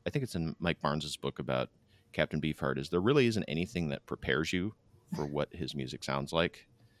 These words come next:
It's, and this is discounting some of his mid-period albums that are a, a little more user-friendly, but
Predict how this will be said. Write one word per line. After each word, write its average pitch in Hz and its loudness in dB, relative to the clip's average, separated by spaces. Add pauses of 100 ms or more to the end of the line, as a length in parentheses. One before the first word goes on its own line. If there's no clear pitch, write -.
(200)
It's, - -4 (120)
and 101 4
this 104 4
is 90 0
discounting 78 0
some 80 -2
of 69 -6
his 73 -4
mid-period 69 -4 (680)
albums 71 2
that 73 -2
are 65 -2 (140)
a, 71 -4 (200)
a 78 -6
little 78 -2
more 71 -2
user-friendly, 71 -4
but 65 -4